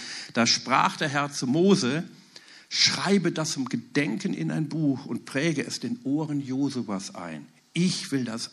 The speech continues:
Andenken Amaleks ganz und gar austilgen unter dem Himmel." Also Amalek war ein Volk, von dem Gott selber sagt, "Das will ich austilgen." Warum? David hat's dann später getan. Es dauerte noch Jahrhunderte.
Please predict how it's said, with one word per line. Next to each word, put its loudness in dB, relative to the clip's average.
Andenken 2
Amaleks -4
ganz -6
und -4
gar -10
austilgen -4
unter -6
dem -6
Himmel." -4
Also 2
Amalek 4
war 0
ein -2
Volk, -2
von -4
dem 2
Gott 0
selber 2
sagt, 0
"Das -4
will 2
ich -2
austilgen." -2
Warum? 2
David 2
hat's -4
dann -2
später -2
getan. -6
Es -10
dauerte 2
noch -2
Jahrhunderte. 2